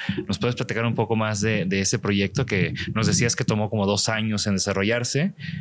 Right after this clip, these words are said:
¿De qué va, de qué trata y qué podemos esperar o ver en esa exposición?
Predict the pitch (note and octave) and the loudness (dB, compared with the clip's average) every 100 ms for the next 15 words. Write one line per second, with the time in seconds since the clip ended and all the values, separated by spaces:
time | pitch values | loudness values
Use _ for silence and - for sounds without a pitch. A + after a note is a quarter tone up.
0 | - - - G2 A2+ A2 A2 A2+ G#2 - | -8 -8 -6 -4 0 2 2 2 0 0
1 | G#2+ A2 G2 - A2 A2 A2 G2+ G#2 G#2+ | 0 2 0 0 0 0 2 0 0 0
2 | G#2+ G#2 G2+ G#2 G2+ G2 F#2+ G2+ F#2+ F#2 | 0 0 -2 -2 0 0 -2 -2 0 2
3 | G2 F#2+ G2 G#2 F#2+ - - F#2 F#2 A2+ | 2 0 0 0 -2 -2 -4 -4 -2 -4